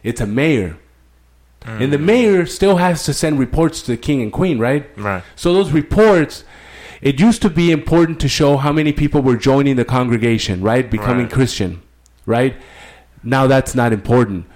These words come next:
Speaker 1: What is important is how many people are you assimilating into the Spanish culture?
Speaker 2: Mm, you're right, in the way
Speaker 1: Because
Speaker 2: of
Speaker 1: now it's a city, right?
Speaker 2: Right.
Speaker 1: And you wanna know how many people are citizens.
Speaker 2: Right.
Speaker 1: So those Gabrielinos, right, what's important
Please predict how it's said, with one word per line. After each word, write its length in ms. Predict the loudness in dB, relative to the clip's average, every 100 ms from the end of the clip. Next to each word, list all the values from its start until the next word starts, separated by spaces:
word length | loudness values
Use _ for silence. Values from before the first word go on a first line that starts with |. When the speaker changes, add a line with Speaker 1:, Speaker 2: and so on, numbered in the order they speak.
| -6
Speaker 1:
What 220 | 0 0
is 160 | 0 -4
important 420 | -2 2 2 2
is 260 | -2 -2 -6
how 180 | -4 0
many 220 | 2 2
people 340 | 0 -2 0 2
are 120 | 4
you 180 | 4 2
assimilating 880 | 0 -2 0 2 2 0 -4 -10 -6
into 280 | -4 -2 -2
the 100 | -2
Spanish 760 | -2 -2 2 2 2 0 -6 -12 _ _ _ -6
culture? 440 | 0 2 2 -2 -6 -14
Speaker 2:
Mm, 100 | -16
you're 160 | -10 -6
right, 140 | -6
in 60 | -6
the 60 |
way 140 | -8 -6
Speaker 1:
Because 260 | -2 -2
Speaker 2:
of 40 | 0
Speaker 1:
now 160 | 2 2
it's 120 | -2
a 40 |
city, 380 | -4 0 0 0
right? 340 | 0 0 -2 -6
Speaker 2:
Right. 100 | -6
Speaker 1:
And 100 | -2
you 60 | 0
wanna 160 | 2
know 140 | 2 0
how 100 | 0
many 160 | -2
people 260 | -2 -2 -2
are 80 | -2
citizens. 720 | -2 -2 -2 -4 -6 -8 -14 -16
Speaker 2:
Right. 200 | -10 -10 -12 -8
Speaker 1:
So 240 | 0 2
those 200 | 4 2
Gabrielinos, 1120 | 2 2 2 2 2 2 4 2 0 -6 -16 -20 _ _ _ _ -20 _
right, 300 | 0 2 2
what's 300 | 2 2 2
important 540 | -2 2 4 4 0